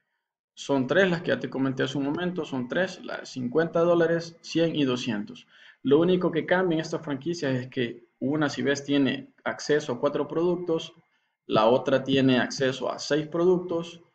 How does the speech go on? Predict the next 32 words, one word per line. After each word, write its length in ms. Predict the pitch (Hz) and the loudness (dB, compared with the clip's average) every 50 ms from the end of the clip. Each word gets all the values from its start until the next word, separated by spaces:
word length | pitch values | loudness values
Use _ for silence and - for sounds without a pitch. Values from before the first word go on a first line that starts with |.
| _ _ _ _ _ _ _ _ _ _ | _ _ _ _ _ _ _ _ _ _
y 180 | - 190 185 175 | -4 -2 2 4
la 140 | 147 123 123 | 6 6 6
última 380 | 147 160 151 156 143 139 127 | 4 2 0 -2 -2 -2 -2
tiene 200 | 135 143 143 139 | 0 0 0 0
acceso 640 | 120 117 - - 160 175 175 180 190 180 - - - - | 0 0 -2 -2 -2 -2 -2 0 -2 -2 -2 -4 -6 -8
a 260 | 127 117 117 131 127 - | -8 -6 -6 -8 -8 -10
siete 400 | - - 127 139 151 147 - 156 | -10 -6 -2 -2 -2 -2 -2 -6
productos. 720 | - 139 127 123 113 - - - - - - - - _ _ _ _ _ _ _ _ _ _ _ _ _ _ _ _ _ _ _ _ _ _ _ _ _ _ | -4 -2 0 0 0 -2 -6 -10 -16 -20 -20 -20 -20 _ _ _ _ _ _ _ _ _ _ _ _ _ _ _ _ _ _ _ _ _ _ _ _ _ _
Cualquiera 520 | - 143 139 131 131 - 180 190 190 190 180 | 2 4 4 4 2 2 4 6 6 8 6
de 100 | 175 160 | 6 6
las 120 | 151 156 | 2 -2
tres 180 | - 175 175 180 | -2 -2 -2 -2
que 100 | 180 165 | -2 -2
ingreses, 640 | 156 175 190 202 202 - 208 196 190 - - - _ - - - _ - | 0 0 0 0 0 -2 -6 -8 -8 -10 -16 -20 _ -20 -20 -20 _ -6
eh, 160 | 135 123 120 | -2 -2 -2
puede 360 | 120 123 - 139 143 147 143 | -2 -2 0 2 4 4 4
ganar 280 | 135 139 131 127 127 123 | 4 4 4 4 2 2
dinero. 420 | 120 117 113 113 104 78 - - - - - _ _ - | 0 -2 -4 -4 -4 -4 -6 -8 -14 -20 -20 _ _ -4
La 100 | 135 135 | -2 0
recomendación 760 | 143 139 - 135 135 135 135 131 127 120 - 165 170 175 170 | 0 0 0 0 0 2 2 2 2 0 0 0 -2 -2 0
sería 500 | - 160 160 185 202 202 190 180 - - - | -2 -2 0 0 0 0 -2 -4 -6 -10 -8
entrar 520 | 131 123 120 - 139 143 156 175 180 - - - - - _ _ - | -8 -6 -2 2 4 4 4 4 0 -6 -12 -18 -20 -20 _ _ 2
a 80 | 135 | 4
la 120 | 135 135 127 | 6 6 6
de 80 | 123 | 4
doscientos 360 | 120 120 - 151 147 151 151 156 | 2 0 -2 -6 -4 -4 -2 0
dólares 280 | 190 208 202 190 180 - | 2 2 2 0 -2 -6
porque 380 | - 127 123 - 127 131 135 147 | -10 -14 -8 -2 0 0 0 0
es 160 | 143 - - | -2 -2 -4
el 100 | 143 127 | -4 -2
sistema 460 | 135 123 - - 139 135 139 135 131 | -2 -4 -2 0 0 2 2 0 0
completo. 480 | 139 104 104 - 143 131 117 - - | -4 -6 -4 0 0 0 0 0 -4